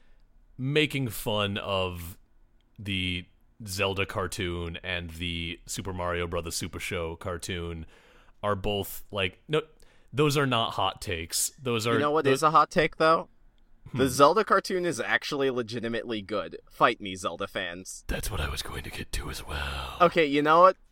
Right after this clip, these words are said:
Speaker 2: Shut up, 'cause I'm gonna say it right now. Come at me. <laughs>
Speaker 1: Yeah, no, like, I do a lot of ca-, categorizing of my media that I enjoy.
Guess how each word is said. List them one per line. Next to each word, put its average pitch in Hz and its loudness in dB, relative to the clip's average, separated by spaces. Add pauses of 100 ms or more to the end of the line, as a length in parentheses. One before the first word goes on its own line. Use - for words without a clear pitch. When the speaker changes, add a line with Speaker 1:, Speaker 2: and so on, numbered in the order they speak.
Speaker 2:
Shut 196 8
up, 190 8
'cause 175 2
I'm 196 8
gonna 180 2
say 185 4
it 190 8
right 185 8
now. 202 4
Come 233 10
at 240 6
me. 104 -12 (140)
<laughs> - -20
Speaker 1:
Yeah, 113 4
no, 101 2
like, 104 0 (600)
I 151 4
do 160 0
a - 4
lot 120 2
of 98 -2
ca-, - -2
categorizing 92 0
of 87 -2
my 90 -2 (460)
media 104 2
that 90 0
I 87 0
enjoy. 80 -8